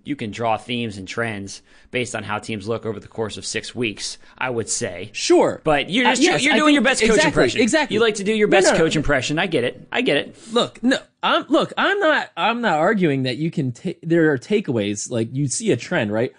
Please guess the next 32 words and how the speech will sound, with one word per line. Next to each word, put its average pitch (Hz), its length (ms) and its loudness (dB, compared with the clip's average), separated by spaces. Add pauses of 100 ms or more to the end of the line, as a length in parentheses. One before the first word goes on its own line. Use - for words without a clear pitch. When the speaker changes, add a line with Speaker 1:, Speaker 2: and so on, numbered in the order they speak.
Speaker 2:
I - 80 -6
think 269 240 -4
we 226 100 -2
see 214 220 -2
a 160 60 0
trend. 143 420 -2 (160)
The 139 100 -6
Ravens 208 400 2
running 185 320 0
backs 131 320 -2
are 147 60 -6
not 147 220 -2
gonna 156 160 -2
explode, 156 420 -2 (100)
not 165 280 -4
gonna 175 160 -2
set 165 240 0
records 135 400 -2
this - 200 -14
year, 82 140 -12
Speaker 1:
Mm-hmm. 120 580 -6
Speaker 2:
<laughs> - 0 -
right? 233 300 0 (320)
Like, 165 240 2 (300)
that's 170 260 0
a 175 80 2
trend 127 680 0
that 131 180 2
I'm 131 180 0
seeing, 123 480 -2 (340)
right? 131 360 2 (360)
And, 175 320 2